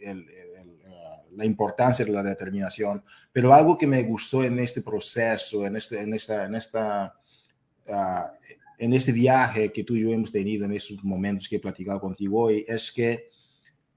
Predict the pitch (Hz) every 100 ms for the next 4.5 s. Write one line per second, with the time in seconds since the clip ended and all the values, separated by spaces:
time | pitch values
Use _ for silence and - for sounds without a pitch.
0 | _ _ _ _ - 175 160 135 117 117
1 | 110 104 135 131 123 123 123 120 117 117
2 | 113 113 113 107 98 - - _ - -
3 | 101 110 113 110 98 - 104 98 92 90
4 | 92 87 76 71